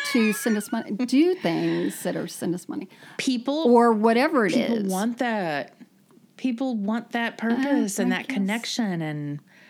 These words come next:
Speaker 2: oh my gosh, that's
Speaker 1: They do.
Speaker 2: They do.
Speaker 1: I just, that whole prescriptive thing,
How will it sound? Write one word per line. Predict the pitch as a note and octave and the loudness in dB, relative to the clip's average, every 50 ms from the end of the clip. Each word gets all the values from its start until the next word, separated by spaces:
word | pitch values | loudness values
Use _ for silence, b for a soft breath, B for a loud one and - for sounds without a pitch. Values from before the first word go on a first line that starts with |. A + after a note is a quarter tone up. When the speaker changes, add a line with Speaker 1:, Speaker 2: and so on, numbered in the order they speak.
| b b b b b b b b b b b b b - | b b b b b b b b b b b b b -6
Speaker 2:
oh | G3+ G3 | -4 -2
my | G#3+ A3+ A#3 A#3+ A#3 A#3 A3+ A3 | 0 0 0 0 0 0 -2 -2
gosh, | A3 A3 G#3+ A3 A#3 A#3 A3 F#3 D#3 - - - - - | -2 -2 -2 -2 -2 -2 -2 -4 -4 -6 -8 -10 -8 -6
that's | A3+ G#3 G#3+ A3 A3 G#3+ A3 - | -4 -4 -2 -2 -4 -4 -6 -2
Speaker 1:
They | - B3+ B3+ C4+ | 0 2 2 2
do. | B3 - - A3 A3 A3 | 2 2 2 2 4 4
Speaker 2:
They | A3+ A3 | 6 6
do. | G3+ F3+ D#3+ D3+ - F#3+ G3+ F#4+ F4+ D4+ F3 D#3 D#3+ F3+ | 6 4 4 2 0 0 -2 -2 -2 -2 -4 -4 -2 0
Speaker 1:
I | G3 G3+ A3 | 2 2 2
just, | G#3+ G#3 A#3+ A3+ A3 - - - - - - - _ _ _ _ - F#3+ G#3+ | 2 2 0 0 0 -2 -6 -10 -12 -14 -16 -20 _ _ _ _ -18 -8 -4
that | A3+ G#3 G#3+ G#3 - - G#3+ | -2 -2 0 -2 -2 -6 -6
whole | - C4 A#3+ B3+ | -6 -4 -2 -2
prescriptive | B3 - - C4 A#3+ - - - - - F#3+ F#3+ - - - G3+ F3 E3 - | -4 -4 -4 -4 -4 -2 -6 -6 -2 0 0 0 -2 -4 -2 -2 -2 -2 -4
thing, | - - - F3 E3 D#3+ D#3+ D#3+ D#3+ D#3 D#3+ D#3+ | -6 -4 0 2 4 4 6 6 6 4 4 2